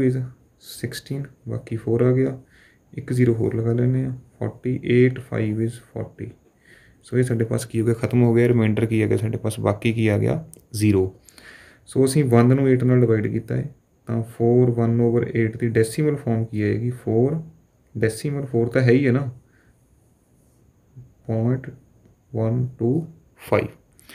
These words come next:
ਤਾਂ ਇਹ ਕੀ ਹੈ? ਸਾਡੇ ਪਾਸ ਸ਼ਾਂਤ ਹੈ, ਟਰਮੀਨੇਟਿੰਗ ਹੈ।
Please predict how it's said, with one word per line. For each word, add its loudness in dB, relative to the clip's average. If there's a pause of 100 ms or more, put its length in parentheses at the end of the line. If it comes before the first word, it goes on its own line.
(440)
ਤਾਂ -2
ਇਹ 0
ਕੀ -2
ਹੈ? -2
ਸਾਡੇ -4
ਪਾਸ -6 (580)
ਸ਼ਾਂਤ -2
ਹੈ, -10 (1500)
ਟਰਮੀਨੇਟਿੰਗ -2
ਹੈ। -14